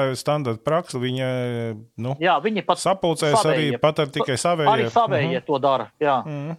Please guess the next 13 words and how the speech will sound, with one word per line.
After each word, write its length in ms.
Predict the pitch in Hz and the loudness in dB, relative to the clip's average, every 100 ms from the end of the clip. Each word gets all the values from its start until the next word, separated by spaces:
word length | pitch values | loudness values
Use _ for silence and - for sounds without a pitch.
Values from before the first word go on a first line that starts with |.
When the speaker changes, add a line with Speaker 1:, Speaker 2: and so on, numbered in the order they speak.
| _ _ _ | _ _ _
Speaker 2:
Drošības 500 | 151 151 135 120 117 - | -4 -4 -4 -10 -10 -6
pēc. 220 | 127 113 _ _ _ _ _ _ _ - | -6 -6 _ _ _ _ _ _ _ -12
Speaker 1:
Nu 120 | 120 | -8
jā, 240 | 160 127 76 - | -6 -6 -6 -8
tātad 320 | 107 104 110 | -6 -6 -6
tāda 260 | - 123 123 | -4 -4 -4
ir 40 | |
tā 180 | 117 127 | -6 -8
si-, 300 | 110 127 123 | -6 -8 -8
situācija, 500 | 113 135 131 123 123 | -8 -8 -6 -6 -6
kurā 240 | 120 135 120 | -8 -4 -4
viņi 80 | 120 | -4
dzīvo. 340 | 127 139 95 | -6 -6 -8